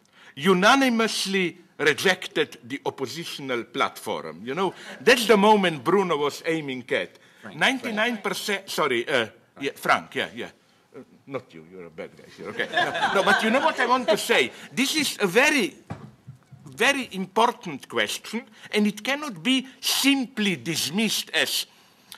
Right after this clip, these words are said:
Speaker 1: Stalin's perverted totalitarian reasoning. You have the same, and I'm totally for it, in one of the great moments of French Revolution. When does French Revolution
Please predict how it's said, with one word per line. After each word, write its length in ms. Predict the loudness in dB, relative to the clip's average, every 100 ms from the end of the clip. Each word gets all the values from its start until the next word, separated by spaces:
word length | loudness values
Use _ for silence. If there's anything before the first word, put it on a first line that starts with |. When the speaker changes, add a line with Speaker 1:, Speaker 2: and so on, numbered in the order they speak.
| -8
Speaker 1:
Stalin's 640 | 2 4 4 2 -2 -4
perverted 800 | 2 2 4 2 2 -2 -2 -4
totalitarian 920 | -8 -6 -6 -4 -2 0 0 -4 -4 -8
reasoning. 720 | -6 -4 -4 -6 -8 -8 -12 -18 -20 -18 -10
You 120 | -8
have 260 | -6 -8
the 100 | -8
same, 380 | -4 -2 -2 -4 -6
and 140 | -4
I'm 120 | -4 -2
totally 500 | -2 -2 -4 -6 -8
for 340 | -2 -2 -2
it, 260 | -6 -12 -20 _ -20 -12
in 200 | -8 -6
one 160 | -2 -2
of 120 | -2
the 80 | -4
great 320 | -4 -4 -4
moments 500 | -4 -4 -4 -6 -8
of 80 | -8
French 500 | -8 -6 -6 -6 -8 -8
Revolution. 720 | -6 -4 -4 -6 -8 -16 -20 -20 -8
When 280 | -2 -2 0
does 200 | -2 -2
French 420 | -8 -8 -8 -8
Revolution 580 | -8 -8 -8 -10 -12